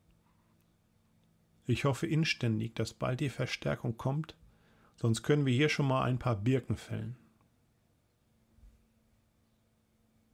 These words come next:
Tagebuch, Ostfront, Heeresgruppe Süd, Mai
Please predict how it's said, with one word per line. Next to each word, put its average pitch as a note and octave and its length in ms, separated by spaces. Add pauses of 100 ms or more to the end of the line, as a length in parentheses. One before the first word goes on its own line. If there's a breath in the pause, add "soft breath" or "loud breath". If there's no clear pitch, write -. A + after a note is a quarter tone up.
(1500 soft breath)
Tagebuch, G#2+ 640 (240)
Ostfront, - 800 (280)
Heeresgruppe G#2 480
Süd, A2 420 (920 soft breath)
Mai A2 520